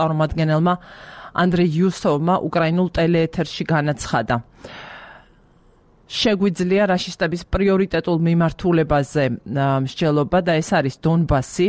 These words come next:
აცხადებს ის, შემდგომი ვადები, რომლებსაც პუტინი გერასიმოვს, როგორც უკრაინის წინააღმდეგ ომის ახალ ხელმძღვანელს უსაზღვრავს და გერასიმოვი უკვე დაბლასწევს ამ მიზნებს, ა, ეს მიზანი არის დონბასის დაპყრობა და იქ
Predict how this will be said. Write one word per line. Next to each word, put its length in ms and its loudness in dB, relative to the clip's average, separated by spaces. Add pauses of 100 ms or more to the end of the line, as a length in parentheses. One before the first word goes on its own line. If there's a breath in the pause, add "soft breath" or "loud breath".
(120)
აცხადებს 580 -4
ის, 160 0
შემდგომი 480 0
ვადები, 380 0
რომლებსაც 480 -2 (760 loud breath)
პუტინი 380 0
გერასიმოვს, 800 0
როგორც 260 -4
უკრაინის 440 -2
წინააღმდეგ 440 2 (100)
ომის 300 2
ახალ 220 -2
ხელმძღვანელს 720 0 (100)
უსაზღვრავს 640 0 (520 loud breath)
და 140 0
გერასიმოვი 720 0
უკვე 180 0 (120)
დაბლასწევს 640 0
ამ 80 0
მიზნებს, 420 0 (640 loud breath)
ა, 240 4
ეს 240 -2
მიზანი 320 0
არის 260 2
დონბასის 540 0
დაპყრობა 500 0
და 160 0
იქ 60 -4